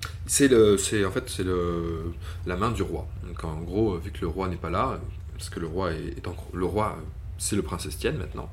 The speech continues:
et il n'est pas, il n'est, enfin du coup c'est le roi Estienne, il n'est pas là, et donc c'est lui qui, qui tient le, le royaume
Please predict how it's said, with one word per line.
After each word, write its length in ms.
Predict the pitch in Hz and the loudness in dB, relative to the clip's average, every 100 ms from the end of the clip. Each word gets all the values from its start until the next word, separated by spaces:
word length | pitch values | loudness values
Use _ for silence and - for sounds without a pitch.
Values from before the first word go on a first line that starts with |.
| - | -6
et 80 | 87 | -4
il 160 | 85 | -2
n'est 80 | 98 | -4
pas, 400 | 98 92 82 - - - - - | 0 0 -2 -6 -10 -10 -10 -6
il 160 | 107 104 | -4 -4
n'est, 80 | 92 | -4
enfin 120 | 85 | -4
du 100 | 80 | -4
coup 80 | - | -4
c'est 120 | 90 | -4
le 40 | |
roi 200 | 78 101 | 2 2
Estienne, 340 | 85 - 87 113 - | 2 -2 -4 -4 -6
il 80 | |
n'est 80 | 98 | -4
pas 140 | 98 85 | -2 0
là, 100 | 123 | 0
et 40 | |
donc 140 | 92 | -2
c'est 120 | - 87 | -6 -4
lui 120 | 120 | -4
qui, 200 | - - - - | -6 -10 -10 -8
qui 140 | 107 | -6
tient 260 | - 135 135 | -2 2 4
le, 260 | 98 90 | 4 4
le 140 | 90 107 | 4 2
royaume 380 | 101 95 127 | 2 2 0